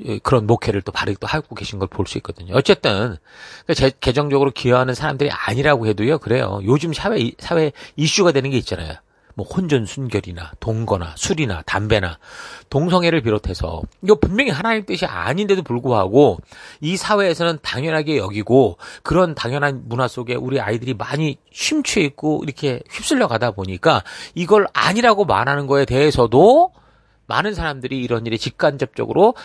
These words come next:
세상과 같이 즐기고 같이 살아가고 있기 때문에 이게 바르게 전하면 교회를 떠나는 거죠. 근데 우리 교회도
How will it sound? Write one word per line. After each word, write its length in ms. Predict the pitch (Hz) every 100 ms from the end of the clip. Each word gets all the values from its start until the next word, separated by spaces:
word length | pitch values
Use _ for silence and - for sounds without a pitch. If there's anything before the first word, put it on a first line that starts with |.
| -
세상과 400 | - 170 156 139
같이 280 | 120 107 -
즐기고 600 | - 123 120 117 139 147 - -
같이 300 | 135 - 156
살아가고 480 | 180 262 220 -
있기 180 | 139 -
때문에 480 | 131 143 180 277 90 _ _ - - -
이게 380 | 214 311 262 - _ _ _ _ _ _
바르게 400 | - 214 277 285
전하면 520 | 151 151 151 185 190 - _ _
교회를 220 | - 110
떠나는 380 | 95 127 117 95
거죠. 260 | 71 - - _ _ _
근데 140 | - 226
우리 160 | 196
교회도 460 | - 165 175 170